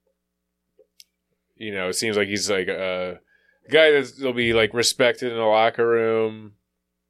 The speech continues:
for what it's worth. Um, yeah, I don't know. I mean, I guess in the past couple of years, I've, I've just learned not to, not to doubt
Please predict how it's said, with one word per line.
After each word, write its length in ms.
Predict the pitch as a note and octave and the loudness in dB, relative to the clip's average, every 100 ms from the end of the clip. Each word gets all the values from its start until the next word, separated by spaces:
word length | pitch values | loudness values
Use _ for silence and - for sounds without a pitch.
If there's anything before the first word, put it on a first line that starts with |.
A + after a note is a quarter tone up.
| _ _ _ _ - | _ _ _ _ -8
for 200 | A2 G#2+ | -2 2
what 160 | G#2+ | 2
it's 140 | G#2+ G#2+ | 0 0
worth. 640 | A2 A2 G#2+ G#2+ - - _ _ _ _ _ _ - _ - | 2 2 2 -2 -8 -20 _ _ _ _ _ _ -20 _ -12
Um, 720 | G2 F#2+ F#2+ F#2+ F#2+ F#2+ F2+ _ _ _ | -8 -8 -8 -10 -12 -18 _ _ _ _
yeah, 240 | A#2 D3+ B2 | 0 0 2
I 60 | A2 | 0
don't 140 | C3 A2+ | 0 2
know. 120 | A2 | 2
I 100 | A2 | 2
mean, 100 | A#2+ | 2
I 60 | |
guess 200 | B2 D#3+ | 2 2
in 80 | D#3 | -2
the 60 | B2 | 0
past 240 | B2+ B2 | 2 2
couple 140 | C3 A2+ | -2 -2
of 20 | |
years, 160 | A2+ | 0
I've, 160 | A2 G2+ | 0 0
I've 160 | G#2+ G2+ | -4 -4
just 200 | G#2 A2 | -6 -4
learned 260 | G#2+ G#2+ | -4 -2
not 220 | G#2+ G#2+ - | -2 -2 0
to, 300 | G#2+ G2+ G2 | -2 -2 -2
not 180 | G#2+ A2 | -2 -2
to 80 | G#2 | -2
doubt 440 | G2 G2+ G#2+ G#2 | 0 2 4 0